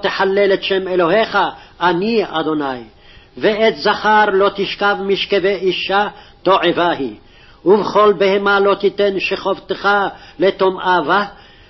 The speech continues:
ואישה לא תעמוד לפני בהמה לרבעה, תבל הוא. אל תטמאו בכל אלה, כי בכל אלה נטמאו הגויים, אשר אני משלח מפניכם.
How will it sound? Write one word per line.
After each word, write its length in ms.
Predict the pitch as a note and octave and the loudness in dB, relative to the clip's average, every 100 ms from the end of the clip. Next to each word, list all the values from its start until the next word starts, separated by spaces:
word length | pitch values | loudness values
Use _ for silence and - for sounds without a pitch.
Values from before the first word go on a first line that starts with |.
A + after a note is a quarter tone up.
| - | -4
ואישה 640 | C#3 G#3+ G3+ - - G#3 G3 | 0 0 0 -2 2 2 4
לא 260 | F#3 G3+ G3 | 4 2 2
תעמוד 500 | F#3 F3+ F#3+ G3 E3 | 0 2 2 0 2
לפני 480 | F3+ F3+ F3 F#3+ G3 | 0 0 0 2 2
בהמה 500 | F3 F3 F3+ F#3 F#3 | 2 0 0 2 2
לרבעה, 600 | F3+ F3 E3 D3 G3 G3 - - - - | 2 2 0 2 2 0 -4 -18 -20 0
תבל 500 | G3 A3+ G3+ G3+ F3+ | 4 4 4 2 2
הוא. 300 | E3+ D3 - _ - - - - | 0 -2 -6 _ -20 -20 -20 -2
אל 260 | D#3 G#3+ A3+ | 2 2 0
תטמאו 920 | A3 A#3 A3+ A3+ A3 A3 G#3+ G#3+ G3+ | -4 -4 0 -2 0 0 4 4 4
בכל 320 | G3 G3 G3+ G3 | 2 0 -2 0
אלה, 420 | G3 A3 G#3 F#3+ D#3 - - | 0 0 0 -2 -4 -14 -8
כי 140 | - G3+ | 2 2
בכל 360 | G#3 - A3+ | 2 2 2
אלה 420 | G#3+ A3 A#3+ A3+ G#3+ | 2 0 0 0 0
נטמאו 600 | G#3 F3+ G3 G3+ G3+ E3 | 0 0 0 4 4 2
הגויים, 600 | E3+ F3 F3 A3 G#3 D#3 - - - | 0 2 2 0 -2 -4 -8 -20 -4
אשר 420 | D#3 - F#3+ F#3 | -2 0 0 2
אני 220 | F#3 F#3+ | 2 2
משלח 760 | F#3 F3+ F3+ F3 F3 F#3 E3 - | 2 0 2 2 2 2 2 0
מפניכם. 760 | E3 E3 E3+ D#3+ D3+ D3+ D3 | -2 -2 -4 -2 -4 -4 -8